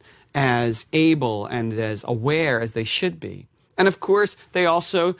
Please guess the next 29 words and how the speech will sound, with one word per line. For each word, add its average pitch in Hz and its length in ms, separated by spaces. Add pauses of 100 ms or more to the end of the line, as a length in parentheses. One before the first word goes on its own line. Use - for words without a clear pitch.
(120)
embraced 151 560
the 151 80
nurse's 139 400
intuition, 135 640
as 110 120
I 110 100
talked 113 280
about 107 140
in 107 80
that - 140
prior 110 260
lecture, 131 320
saying, 120 320 (220)
"If 185 180
you 202 100
simply 185 400
are 165 140
concerned, 156 560
even 196 340
if 190 140
none 180 180
of 175 100
the 165 60
quantitative 165 720
variables 107 560 (280)
look 139 340
out 131 200
of 120 140
whack, 139 460